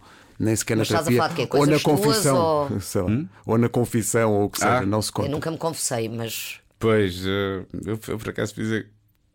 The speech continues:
Speaker 3: confessei numa altura que não tinha nada <laughs> para confessar. Era muito, muito criança.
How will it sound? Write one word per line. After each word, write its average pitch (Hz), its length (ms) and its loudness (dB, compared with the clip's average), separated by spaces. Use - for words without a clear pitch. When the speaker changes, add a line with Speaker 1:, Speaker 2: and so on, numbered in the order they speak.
Speaker 3:
confessei 110 400 0
numa 110 280 4
altura 107 360 0
que 127 80 -2
não 147 100 2
tinha 123 200 2
nada 123 200 2
<laughs> 123 40 -6
para 156 140 0
confessar. 165 460 2
Era 143 340 4
muito, 143 380 2
muito 139 220 0
criança. 120 460 2